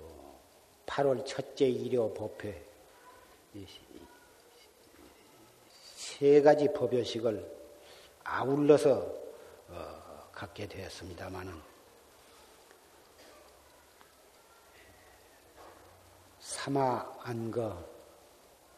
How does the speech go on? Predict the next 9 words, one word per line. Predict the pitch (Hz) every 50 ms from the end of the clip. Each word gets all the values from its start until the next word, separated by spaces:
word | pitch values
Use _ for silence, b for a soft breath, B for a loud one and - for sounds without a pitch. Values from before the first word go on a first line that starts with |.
| - - - - - - - - - - - - - - - - - - - - -
대중이 | - 139 143 147 147 143 147 147 147 143 135 127 113 104 -
운집에서 | - 120 131 139 135 117 131 131 131 131 123 - 127 117 -
정진을 | - 120 117 117 117 107 120 110 113 104 98
하다 | 95 95 98 - - 104
보니 | 95 101 98 98 98 92 90 - - - - B B B B B B B - -
결제가 | - - 139 131 - - - 147 131 135 117 -
필요하고 | - - - 143 135 117 - 117 113 104 107 95 - - - - - - - - B B B B B B B B B B B B - -
또 | - 120 113
이렇게 | 117 117 110 107 - 117